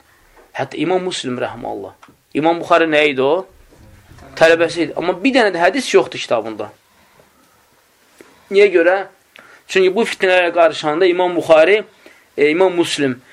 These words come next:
nə İmam Buxaridən hədis rəvayət elədi, nə də ki, o fitnəni, yəni o məsələni salanlardan. Ona görə deyirlər ki, İmam Müslim adillik elədi.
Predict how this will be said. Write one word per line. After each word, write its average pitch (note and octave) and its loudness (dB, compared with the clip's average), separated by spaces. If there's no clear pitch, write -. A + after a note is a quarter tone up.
nə A3 4
İmam A3+ 0
Buxaridən A#3+ 2
hədis E3+ -4
rəvayət C#3+ 0
elədi, A#2 -2
nə G3+ 6
də G3+ 4
ki, A3+ 0
o G3 4
fitnəni, E3 -2
yəni D#3 -2
o F3+ 0
məsələni D#3+ 0
salanlardan. A#2+ -2
Ona D#3 2
görə E3 0
deyirlər D#3 2
ki, F3 -2
İmam E3 0
Müslim F3 0
adillik D#3 4
elədi. G#2+ -6